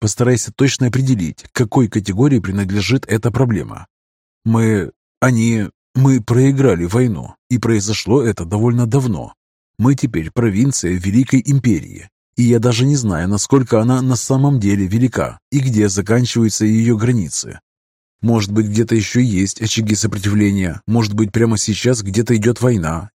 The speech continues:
и я, если постараюсь, еще успею на эту войну попасть. Но зачем? Меня всю жизнь учили защищать империю, государя и собственный род.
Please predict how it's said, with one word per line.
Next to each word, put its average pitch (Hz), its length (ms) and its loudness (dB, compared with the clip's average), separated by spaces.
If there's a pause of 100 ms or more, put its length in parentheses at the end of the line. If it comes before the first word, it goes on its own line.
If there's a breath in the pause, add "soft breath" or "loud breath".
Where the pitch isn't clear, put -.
(160)
и 117 60 0
я, 113 300 4
если 113 260 0
постараюсь, 87 600 -2
еще 101 260 0
успею 101 500 2
на 95 120 0
эту 120 180 0
войну 101 320 0
попасть. 90 560 -2 (340)
Но 101 280 0
зачем? 95 580 -4 (500)
Меня 117 280 2
всю 110 240 -2
жизнь 101 360 0
учили 110 360 0
защищать 107 680 0
империю, 98 680 0
государя 95 720 0
и - 120 -8
собственный 113 640 0
род. 87 280 -2